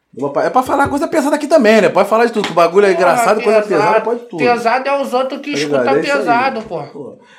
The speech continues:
Speaker 2: Nossa
Speaker 1: irmão,
Speaker 2: realidade.
Speaker 1: e aí eu fiz o, eu fiz essa música,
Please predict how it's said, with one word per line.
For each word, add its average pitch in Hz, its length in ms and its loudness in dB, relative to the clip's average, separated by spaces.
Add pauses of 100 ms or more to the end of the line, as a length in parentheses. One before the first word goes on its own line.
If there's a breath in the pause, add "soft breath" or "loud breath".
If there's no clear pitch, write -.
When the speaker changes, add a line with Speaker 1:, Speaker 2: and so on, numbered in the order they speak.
(100)
Speaker 2:
Nossa 190 280 -2
Speaker 1:
irmão, - 100 0
Speaker 2:
realidade. 226 400 -2
Speaker 1:
e - 160 4
aí 196 60 4
eu 190 40 2
fiz 190 300 -6
o, 151 80 -4
eu 143 120 2
fiz 160 140 -12
essa 170 260 -2
música, 143 560 -6